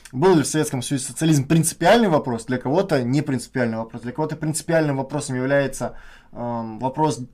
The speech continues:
до каких пор будет диктатура пролетариата, для кого-то не является это принципиальным вопросом, мы можем сейчас там объединяться и без этого.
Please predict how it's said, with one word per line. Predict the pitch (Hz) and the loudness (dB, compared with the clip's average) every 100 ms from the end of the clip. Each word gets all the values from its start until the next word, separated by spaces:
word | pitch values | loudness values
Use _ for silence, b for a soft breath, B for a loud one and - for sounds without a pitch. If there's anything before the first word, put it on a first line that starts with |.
| - | -4
до | 139 | -2
каких | 160 165 151 | 0 -2 -2
пор | 170 147 | 2 2
будет | 131 131 | 0 -2
диктатура | 127 127 139 127 | -6 -4 -4 -4
пролетариата, | 135 147 196 | -6 -2 0
для | 147 | 0
кого-то | 135 160 135 | -2 -4 -2
не | 135 | -2
является | 135 117 120 117 | 0 0 -2 -4
это | - | -12
принципиальным | 123 117 - 127 120 | -14 -12 -4 -2 -2
вопросом, | 120 180 156 | -4 -4 -2
мы | 131 | -2
можем | 135 120 | -2 -4
сейчас | - 127 | -8 -8
там | 117 | -6
объединяться | 110 113 135 170 170 117 | -6 -4 2 2 0 -2
и | 113 | -2
без | 110 110 | -2 -2
этого. | 113 113 107 | -4 -6 -16